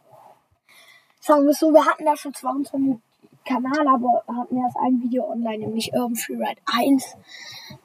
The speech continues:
Ähm, ja. Aber da hatte ich mehr dabei wie jetzt. Und dieses Mal habe ich, also letztes Mal habe ich das Kameraequipment gar nicht benutzt und dieses Mal auch nicht. Also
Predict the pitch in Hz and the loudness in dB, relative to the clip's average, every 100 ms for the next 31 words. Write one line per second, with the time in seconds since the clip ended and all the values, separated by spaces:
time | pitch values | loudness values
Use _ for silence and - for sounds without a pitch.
0 | _ - 214 226 - - 190 - - 156 | _ -4 -4 -4 -10 -2 0 0 -6 -8
1 | - - - _ _ 247 254 247 240 233 | -8 -14 -18 _ _ 4 4 4 0 0
2 | - - - - - 226 233 247 226 - | -6 -16 -16 -16 -4 -2 0 0 -2 -2
3 | 220 233 262 269 233 226 269 254 247 - | 0 2 2 0 0 0 2 0 0 -2
4 | - - _ - - - _ _ _ 220 | -4 -6 _ -20 -20 -20 _ _ _ -12
5 | 233 - - - _ _ _ 233 262 - | -12 -14 -20 -20 _ _ _ -20 -18 -14
6 | 262 - - - 226 226 240 247 226 226 | -16 -16 -18 -10 -4 2 4 4 4 4
7 | 226 - - _ _ - - _ _ _ | 2 0 -14 _ _ -20 -20 _ _ _
8 | _ _ _ - 233 233 - - 254 294 | _ _ _ -4 0 2 0 2 6 6
9 | - 277 - 214 247 247 240 220 - 233 | 6 -4 -6 -4 -2 -2 -2 -6 -4 -2
10 | 240 240 240 233 - 240 - 226 - 226 | 0 0 0 0 2 2 2 0 4 4
11 | 226 - 233 247 269 - - 247 220 285 | 0 -2 0 0 0 -4 -4 -2 0 2
12 | 277 247 220 233 277 226 - 208 202 220 | 2 2 2 2 2 0 4 4 6 4